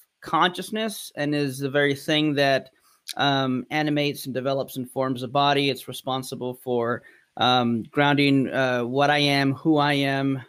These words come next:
my nature, my capacities, uh, my identity through change, um, which we, we can get into later.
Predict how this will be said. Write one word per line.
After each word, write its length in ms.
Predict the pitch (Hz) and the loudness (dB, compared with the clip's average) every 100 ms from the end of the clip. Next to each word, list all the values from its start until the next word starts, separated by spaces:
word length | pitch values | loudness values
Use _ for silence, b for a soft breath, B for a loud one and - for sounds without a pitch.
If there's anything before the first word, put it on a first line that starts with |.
| _ 127 | _ -6
my 160 | 127 | -2
nature, 420 | 135 143 143 147 | 0 0 0 -2
my 160 | 135 123 | 0 -2
capacities, 920 | - - 139 139 139 135 139 135 135 - b b b | -4 -2 -2 -2 -2 0 0 0 -4 -14 b b b
uh, 200 | 123 123 | -4 -2
my 240 | 123 131 - | -2 -2 -2
identity 560 | 127 117 143 147 143 | -4 0 0 2 0
through 180 | 135 127 | -2 -6
change, 680 | - 151 143 147 147 143 143 | -2 0 2 2 0 -2 -6
um, 420 | - 123 123 120 117 | -6 -4 -4 -6 -10
which 180 | 131 | -10
we, 100 | 131 123 | -12 -10
we 140 | 135 | -10
can 100 | 135 | -6
get 120 | 127 127 | -4 -4
into 200 | 123 123 | -4 0
later. 400 | 127 127 131 | 2 2 2